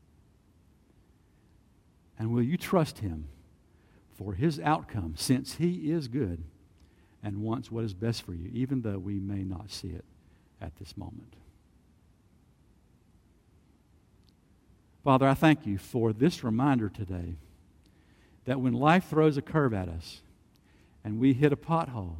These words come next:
and we have serendipities, unexpected surprises along the way, Lord, you're there. You know.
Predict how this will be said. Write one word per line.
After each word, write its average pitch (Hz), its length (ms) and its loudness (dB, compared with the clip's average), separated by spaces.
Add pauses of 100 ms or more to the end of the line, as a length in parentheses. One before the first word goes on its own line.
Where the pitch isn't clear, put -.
(600)
and 123 140 0
we 139 100 10
have 131 120 6
serendipities, 170 800 4 (100)
unexpected 165 800 2
surprises 123 680 -2
along 113 320 -2
the 107 60 -4
way, 95 280 -6 (880)
Lord, 147 160 4
you're 202 140 6
there. 127 320 0 (760)
You 135 180 0
know. 151 340 2